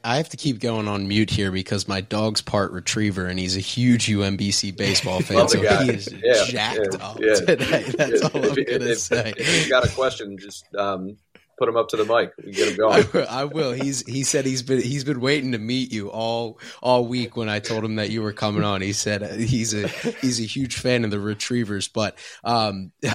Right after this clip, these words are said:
Speaker 1: obviously the communication aspect is so important. And really, you mentioned a couple times, I mean, I think the big thing about mid majors is,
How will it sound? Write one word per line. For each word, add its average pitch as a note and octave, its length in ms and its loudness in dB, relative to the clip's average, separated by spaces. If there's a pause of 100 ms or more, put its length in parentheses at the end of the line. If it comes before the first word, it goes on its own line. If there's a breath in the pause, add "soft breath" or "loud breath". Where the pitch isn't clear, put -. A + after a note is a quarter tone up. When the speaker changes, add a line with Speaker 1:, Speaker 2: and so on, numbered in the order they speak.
Speaker 1:
obviously B2 920 -2
the G#2+ 300 -2
communication A#2+ 800 2
aspect G#2 480 -2
is G2 160 0
so G#2 240 0
important. F#2+ 580 -4
And G2 260 -2 (320 loud breath)
really, E3+ 440 2
you B2+ 180 -6
mentioned A2+ 560 0
a G#2+ 80 -4
couple G#2+ 220 -4
times, G2+ 340 -4
I G2+ 80 -4
mean, G2 320 -6
I A#2+ 80 -4
think E3 240 -4
the A2+ 80 -2
big G#2+ 240 -2
thing A2 160 0
about F#2+ 240 -2
mid G2+ 220 -2
majors G2 500 -2
is, F#2 380 -6